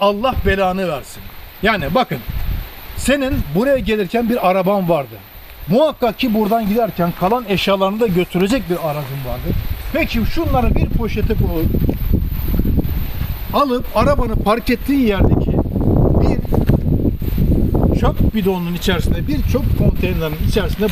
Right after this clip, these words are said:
bırakamıyor musun? Şunlar şuraya hangi amaçla bırakılır,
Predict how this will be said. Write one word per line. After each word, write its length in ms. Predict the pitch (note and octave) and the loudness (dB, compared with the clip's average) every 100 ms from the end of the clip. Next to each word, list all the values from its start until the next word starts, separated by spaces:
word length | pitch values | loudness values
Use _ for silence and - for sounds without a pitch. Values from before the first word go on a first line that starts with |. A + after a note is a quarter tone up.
| C#3+ | 0
bırakamıyor 480 | F#3+ G#3+ A3+ E3+ | 0 0 0 0
musun? 280 | B2+ - - G#2 - - - - - | -4 -6 -10 -12 -12 -14 -14 -14 -10
Şunlar 440 | - D4 D4 B3+ G3+ | -4 -2 2 2 0
şuraya 460 | - A#3 A3+ A#3+ - - - | 0 0 2 0 -6 -18 -2
hangi 320 | A#3+ C4 A#3 | 0 0 0
amaçla 460 | G3 F3 - F3 D#3 | 0 -2 -4 -4 -2
bırakılır, 400 | D#3+ E3 F3 | -2 -2 -2